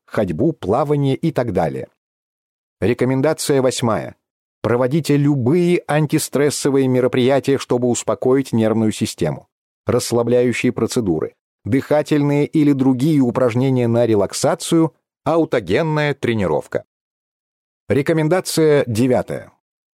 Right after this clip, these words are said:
При необходимости можно одну-две недели принимать любые безрецептурные успокоительные препараты. Эти рекомендации можно выполнять самостоятельно ещё до визита к врачу.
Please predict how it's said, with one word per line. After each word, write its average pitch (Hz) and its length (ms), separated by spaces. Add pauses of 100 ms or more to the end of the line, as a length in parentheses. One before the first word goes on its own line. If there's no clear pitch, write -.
(160)
При 151 200
необходимости 131 800
можно 151 480
одну-две 139 680
недели 160 360
принимать 139 440
любые 135 480
безрецептурные 147 1120
успокоительные 104 880
препараты. 87 600 (1120)
Эти 190 180
рекомендации 170 800
можно 147 380
выполнять 143 500
самостоятельно 143 880
ещё 104 440
до 139 300
визита 113 440
к - 80
врачу. - 460